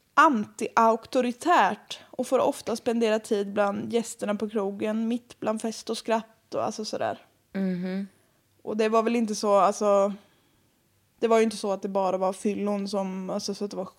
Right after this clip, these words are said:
Speaker 1: superolämpligt för barnet att vara där, men det kanske inte var
Speaker 2: Det är ändå
Speaker 1: extremt
Speaker 2: inte
Speaker 1: bra
Speaker 2: lämpligt,
Speaker 1: heller.
Speaker 2: nej.
Speaker 1: Nej, precis.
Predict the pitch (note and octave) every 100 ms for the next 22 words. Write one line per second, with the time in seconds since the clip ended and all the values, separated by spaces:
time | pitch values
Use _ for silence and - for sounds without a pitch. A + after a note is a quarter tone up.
0 | _ - - B3 G#3+ - F3+ F3+ G3 F#3
1 | G3+ B3 - A3 F3+ F3+ G3+ G#3+ G#3 F#3
2 | F#3+ G3 G3+ G3+ - F#3+ F#3+ - G3 _
3 | _ - D#3+ F3 F3 F3 E3 G3 F#3 F#3+
4 | G3+ D#3+ F#3 F#3+ G#3 G3+ - - - -
5 | A3 G#3 G3 G3 G#3 - - -